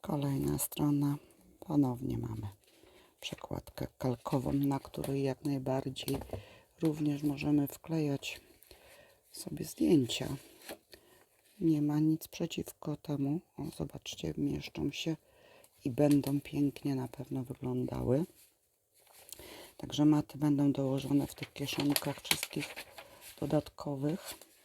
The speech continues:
Tu jest klapeczka, jak widzicie, gładka, przyozdobiona jedynie taką małą choineczką i lekko posrebrzona, tak aby zdjęcia wkleić z jednej, z drugiej strony.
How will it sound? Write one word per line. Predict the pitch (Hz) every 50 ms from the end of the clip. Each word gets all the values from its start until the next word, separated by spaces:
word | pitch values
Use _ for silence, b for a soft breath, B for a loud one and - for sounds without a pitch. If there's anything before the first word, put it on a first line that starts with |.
| B B B B B B B B B B _
Tu | - - 190 170
jest | 156 147 143 - -
klapeczka, | - - - 151 151 - _ - 147 - _ - - _ - 143 147 - b b b b b -
jak | 180 151 143 _
widzicie, | 147 - - - - _ - - -
gładka, | - - - 143 135 135 - - - - - 80 -
przyozdobiona | - - - 156 147 139 - - 139 139 - 139 139 139 131
jedynie | 135 131 127 - 123 123 127 123 127 123 - b b b b b b b b b b b b b b b _ _ _ _
taką | - - - - -
małą | 147 147 143 139 139 139
choineczką | - - 175 190 202 208 202 185 175 - - - 160 151 147
i | 139 131 123 - _ _ - - -
lekko | 143 151 - _ - 139
posrebrzona, | - - - 131 - - - - - - 160 170 185 180 175 175 170 156 156 156 - - - - _ _ - - _ _ - _ - - _ _ _ _ - _
tak | - - - - - 151
aby | 143 139 -
zdjęcia | - - - - 143 147 143 139 - - 147
wkleić | - - - - 170 175 175 170 165 160 151 151 - - - -
z | - - -
jednej, | 165 165 160 160 - 160 160 160 160 160 - - - - - _ - - _ - - - - _ _ _ _ _ _ _ _ _ _ _ - - - _ _ _ _ - _ _ _ _ _ - - -
z | - - -
drugiej | - - 170 160 _ - 156 151
strony. | - - - - 147 156 151 151 147 147 147 151